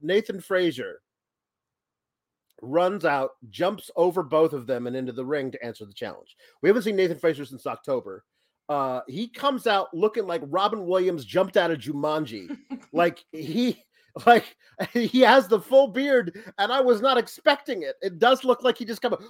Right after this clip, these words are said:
Speaker 1: "What year is it?" Like, it just, it just felt, um, good for him, uh, for coming back. Bob's your uncle.
Speaker 2: Maybe he
Speaker 1: Um,
Speaker 2: injured his shaven elbow. Maybe he couldn't.
Speaker 1: th-, that could, that could be it.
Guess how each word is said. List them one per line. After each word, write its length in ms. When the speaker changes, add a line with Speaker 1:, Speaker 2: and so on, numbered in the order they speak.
Speaker 1:
"What 380
year 420
is 180
it?" 240
Like, 160
it 140
just, 200
it 120
just 180
felt, 260
um, 480
good 120
for 120
him, 260
uh, 300
for 120
coming 240
back. 240
Bob's 260
your 140
uncle. 260
Speaker 2:
Maybe 520
he 100
Speaker 1:
Um, 60
Speaker 2:
injured 260
his 120
shaven 380
elbow. 400
Maybe 280
he 40
couldn't. 380
Speaker 1:
th-, 120
that 140
could, 200
that 160
could 140
be 160
it. 160